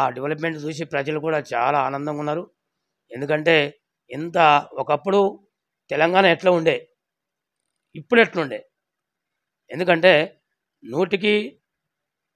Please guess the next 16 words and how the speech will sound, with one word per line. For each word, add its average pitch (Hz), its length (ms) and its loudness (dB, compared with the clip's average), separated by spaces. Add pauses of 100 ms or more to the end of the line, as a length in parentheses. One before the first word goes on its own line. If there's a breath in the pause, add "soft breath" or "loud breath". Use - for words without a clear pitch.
(140)
నూటి 175 320 -6
శాతం, 190 400 4
శాతం 175 360 2 (100)
మనం 160 180 -4
ఏందంటే 165 300 -2
తెలంగాణ 165 380 2
వస్తే 165 260 -6
ఏమవుతుంది 165 480 -2
అనుకున్నాం 151 440 -4
ఒకప్పుడు, 131 360 -8 (280)
కానీ 135 200 -10
తెలంగాణ 156 400 -4
వచ్చిన 151 260 -8
తర్వాత 147 300 -6
ఈరోజు 147 260 -8
అనిపిస్తున్నది 147 580 -10